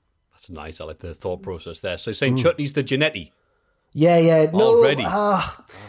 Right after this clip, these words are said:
Speaker 2: it's kinda like Mango seems much quieter and Chutney. It's like, they're like Enzo and Cass.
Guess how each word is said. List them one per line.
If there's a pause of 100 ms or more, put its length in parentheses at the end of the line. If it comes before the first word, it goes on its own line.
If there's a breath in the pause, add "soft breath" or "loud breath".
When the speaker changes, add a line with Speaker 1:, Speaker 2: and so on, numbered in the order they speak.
Speaker 2:
it's
kinda
like (640)
Mango
seems
much
quieter (260)
and
Chutney. (160 loud breath)
It's
like,
they're
like
Enzo
and
Cass.